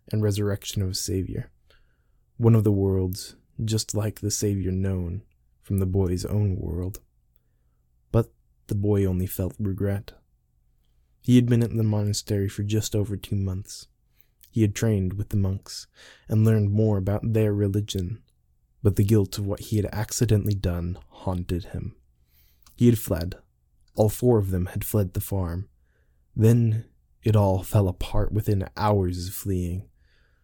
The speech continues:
The town had hunted all four of them down,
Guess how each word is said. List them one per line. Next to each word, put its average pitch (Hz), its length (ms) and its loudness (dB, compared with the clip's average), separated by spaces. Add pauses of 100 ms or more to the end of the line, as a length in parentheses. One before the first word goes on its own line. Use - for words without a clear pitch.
(340)
The 104 160 4
town 101 680 0
had 101 160 0
hunted 101 460 -2
all 98 280 0
four 101 360 0
of 90 120 -4
them 90 220 -6
down, 92 420 -4